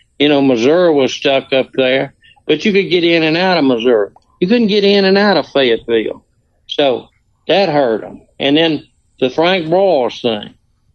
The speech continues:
They loved Frank Broyles, loved him to death.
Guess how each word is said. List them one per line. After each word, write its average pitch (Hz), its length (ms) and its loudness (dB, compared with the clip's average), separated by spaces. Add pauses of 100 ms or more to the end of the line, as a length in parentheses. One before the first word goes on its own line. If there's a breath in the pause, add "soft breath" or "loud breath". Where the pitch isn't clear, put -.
(320)
They 123 140 0
loved 165 480 2
Frank 185 380 0
Broyles, 165 420 0 (360)
loved 175 460 2
him 190 160 0
to 185 100 0
death. 160 420 -2